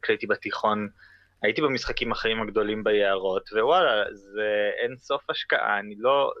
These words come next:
השקעה מהסוג שאני לא אוהב. אני אוהב לכתוב תוכן, אני אוהב להשקיע במשחק בדרכים אחרות, לתפור תחפושות ו-, ו-,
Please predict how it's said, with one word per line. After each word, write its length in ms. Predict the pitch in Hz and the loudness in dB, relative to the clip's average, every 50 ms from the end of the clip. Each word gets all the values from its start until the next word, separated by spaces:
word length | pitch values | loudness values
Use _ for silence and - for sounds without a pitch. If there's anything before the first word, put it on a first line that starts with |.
| - 113 110 117 | -8 -6 -4 -4
השקעה 260 | - - - 139 156 | -2 0 0 0 0
מהסוג 260 | 160 143 - 151 - | 0 -2 -4 -6 -6
שאני 240 | - 139 120 113 110 | -2 -2 -2 0 2
לא 120 | 110 110 | 2 2
אוהב. 320 | 104 95 92 95 92 92 98 - _ _ _ _ _ _ - | 2 2 0 -2 -2 -4 -6 -10 _ _ _ _ _ _ -6
אני 140 | 110 110 117 | -2 0 0
אוהב 140 | 127 131 120 | 0 -2 -2
לכתוב 320 | - - - - 127 131 - | -6 -8 -4 -4 -4 -4 -2
תוכן, 380 | - 165 - - 113 110 107 98 | -4 -4 -2 0 0 0 0 -2
אני 180 | 98 98 101 | -4 -2 0
אוהב 140 | 104 113 107 107 104 104 - | 0 0 0 -2 -6 -16 -6
להשקיע 400 | 110 101 95 95 - - 123 117 | -2 0 0 0 2 2 0 0
במשחק 340 | 110 110 104 - - 113 113 - - | 0 -2 -8 -6 -4 -2 -2 -2 -4
בדרכים 380 | 110 - - 101 - - 117 110 | -10 -10 -8 -10 -6 -2 -2 -2
אחרות, 380 | 107 - 110 113 139 147 147 - - - - _ _ _ _ _ - | -2 -2 -2 0 2 2 0 -2 -6 -20 -20 _ _ _ _ _ -8
לתפור 540 | 113 107 110 - - - - 151 160 175 175 | -8 -8 -8 -10 -8 -2 0 2 2 2 0
תחפושות 760 | 180 - - - - 131 - - - 151 156 160 151 - | -2 -4 -6 -6 -8 -8 -4 0 2 4 4 2 2 0
ו-, 680 | 123 131 127 123 120 117 110 110 110 107 104 107 104 104 101 107 | 0 0 2 4 4 4 2 2 2 2 2 0 0 -2 -4 -4
ו-, 240 | 107 104 104 104 | -4 -2 -2 -4